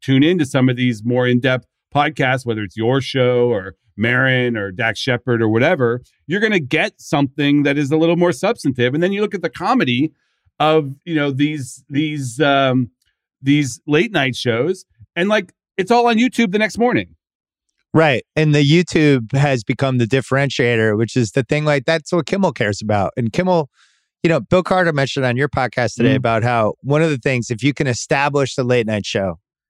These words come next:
Speaker 2: and you can establish the brand, especially on network, the thing's a money machine.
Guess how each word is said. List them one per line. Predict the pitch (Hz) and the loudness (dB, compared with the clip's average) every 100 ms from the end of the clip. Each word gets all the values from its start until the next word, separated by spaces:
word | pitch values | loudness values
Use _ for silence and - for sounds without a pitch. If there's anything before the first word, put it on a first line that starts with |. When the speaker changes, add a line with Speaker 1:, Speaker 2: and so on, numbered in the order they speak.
| _ | _
Speaker 2:
and | 120 | -2
you | |
can | - 123 | 0 -2
establish | 120 147 131 120 - | 0 0 0 -2 -4
the | |
brand, | 107 127 113 | -2 0 0
especially | 110 - 127 127 | -2 -2 -2 0
on | 117 | 0
network, | 135 127 110 101 _ _ _ _ _ - | 0 0 0 -2 _ _ _ _ _ -4
the | |
thing's | 131 180 143 | 0 0 2
a | |
money | 139 156 143 | 0 0 0
machine. | 110 - 85 | -2 -4 -8